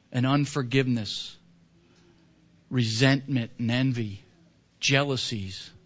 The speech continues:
They don't exist in this building, I know.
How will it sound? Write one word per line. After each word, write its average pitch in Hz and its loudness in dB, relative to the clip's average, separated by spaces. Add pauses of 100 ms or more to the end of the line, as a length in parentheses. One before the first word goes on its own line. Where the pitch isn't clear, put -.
(1400)
They 196 8
don't 240 4
exist 180 2
in 165 4
this 180 2
building, 120 2
I 143 6
know. 135 4